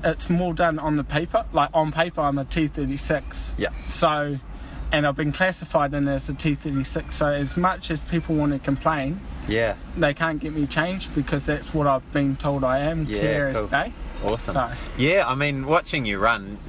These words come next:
Speaker 2: you look like a, a, a really quick, good, mechanically sound
Speaker 1: Yeah.
Speaker 2: runner. So,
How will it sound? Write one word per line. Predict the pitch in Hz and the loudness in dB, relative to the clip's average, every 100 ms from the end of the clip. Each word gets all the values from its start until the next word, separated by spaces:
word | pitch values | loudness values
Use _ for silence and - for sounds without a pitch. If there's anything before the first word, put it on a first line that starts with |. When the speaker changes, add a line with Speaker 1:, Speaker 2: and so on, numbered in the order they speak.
| 127 - | -8 -2
Speaker 2:
you | 123 | 0
look | 123 120 | 2 2
like | 110 - | 0 2
a, | 104 95 101 101 101 | -2 0 0 -2 0
a, | 101 | 0
a | |
really | 101 117 107 101 | 2 0 0 -4
quick, | - 123 - - - - - - | 0 0 0 -10 -10 -8 -8 0
good, | 147 139 120 107 147 - | 2 2 -2 -8 -8 -4
mechanically | 135 135 123 143 131 - 135 123 | 2 2 2 0 0 -2 -2 -2
sound | - 123 123 120 120 117 | 0 2 2 -2 -2 -2
Speaker 1:
Yeah. | 147 147 | -4 -2
Speaker 2:
runner. | 123 120 139 127 | 2 4 4 0
So, | 104 120 113 | 2 2 2